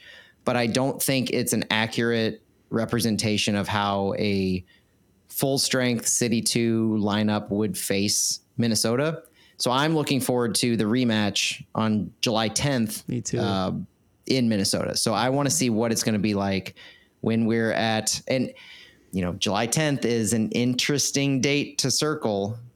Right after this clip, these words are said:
Speaker 1: um, because that's right after the transfer window. That's right after we
Speaker 2: Mm-hmm.
Speaker 1: know reinforcement, so to speak. Um, the glimpses ahead are coming. We, I, I'm not expecting them to necessarily play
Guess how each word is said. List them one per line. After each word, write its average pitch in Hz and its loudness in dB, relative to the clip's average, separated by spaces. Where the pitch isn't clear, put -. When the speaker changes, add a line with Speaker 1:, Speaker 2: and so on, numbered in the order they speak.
Speaker 1:
um, 98 0
because 110 -2
that's 107 0
right 110 0
after 120 0
the 113 -2
transfer 143 0
window. 95 0
That's 98 -4
right 107 0
after 120 0
we 117 2
Speaker 2:
Mm-hmm. 117 2
Speaker 1:
know 113 0
reinforcement, 143 0
so 143 2
to 135 0
speak. - -2
Um, 107 0
the 127 0
glimpses 135 0
ahead 127 2
are 123 0
coming. 127 0
We, 143 0
I, 135 2
I'm 139 2
not 147 2
expecting 143 0
them 135 0
to 123 0
necessarily 120 0
play 120 0